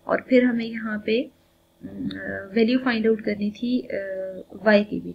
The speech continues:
ठीक है। तो आपको यहाँ से ना confirm होना चाहिए कि अगर ये दोनों triangles congruent हैं तो उनमें q l measurement l r के measurement के equal होनी चाहिए। क्यों? क्योंकि corresponding sides of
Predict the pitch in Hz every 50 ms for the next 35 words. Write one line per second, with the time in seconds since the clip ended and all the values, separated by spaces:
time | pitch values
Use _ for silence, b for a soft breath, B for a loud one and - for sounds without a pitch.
0 | - - 233 226 269 262 262 - - 196 202 202 - 240 240 233 220 220 214 220
1 | - - 254 285 - B B B B B _ - 247 240 247 - 247 240 262 247
2 | 233 233 214 196 185 190 190 - 190 196 214 220 - - - - 185 190 233 240
3 | 233 208 175 165 175 196 214 226 226 247 262 247 214 220 214 202 208 214 208 -
4 | 208 202 196 185 196 202 202 - - - 196 190 190 - 220 233 233 226 226 220
5 | 247 254 B B B B B - - - 240 262 269 269 277 285 285 277 - -
6 | 247 247 262 262 - - - 214 240 269 294 285 262 226 214 208 220 220 214 214
7 | 214 220 226 220 - 208 202 196 - - - 185 185 185 180 - 208 196 196 185
8 | 180 185 185 185 190 190 - - 233 - - 185 180 - - 185 185 180 180 165
9 | 165 156 - - - 170 170 - - 233 240 226 247 226 - 233 220 - 226 214
10 | 220 - - - 214 208 208 214 214 - - 180 190 190 - 214 226 254